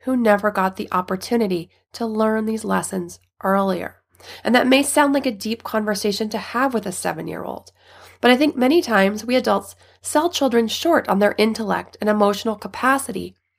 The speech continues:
to understand. The more that he hears the messages, the sooner he will absorb them. The best part is, not only did he comply and not have a major meltdown or go to sleep angry, he, we really connected even deeper.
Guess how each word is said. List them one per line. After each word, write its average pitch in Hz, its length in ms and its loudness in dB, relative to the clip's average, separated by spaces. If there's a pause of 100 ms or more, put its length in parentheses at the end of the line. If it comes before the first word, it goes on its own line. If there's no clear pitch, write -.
(340)
to - 160 -2
understand. 202 760 -2 (320)
The - 80 2
more 311 180 4
that 415 140 2
he 349 80 6
hears 233 380 2
the 262 100 -2
messages, 262 680 0
the 262 100 0
sooner 247 480 2
he 220 200 -2
will 220 160 0
absorb 180 540 -2
them. - 320 -14 (340)
The 285 80 2
best 359 320 2
part 285 220 2
is, 220 260 4 (100)
not 277 320 0
only 214 640 2
did 202 140 -4
he 208 120 -2
comply 214 920 -4
and 226 180 0
not 254 240 4
have 254 160 0
a 233 60 2
major 214 300 0
meltdown 214 680 0
or 196 120 -2
go 220 200 4
to 233 80 4
sleep 214 380 -6
angry, 214 640 0 (100)
he, - 140 -8
we 254 140 4
really 262 480 2 (100)
connected 190 680 -2 (120)
even 185 320 0
deeper. 180 540 -6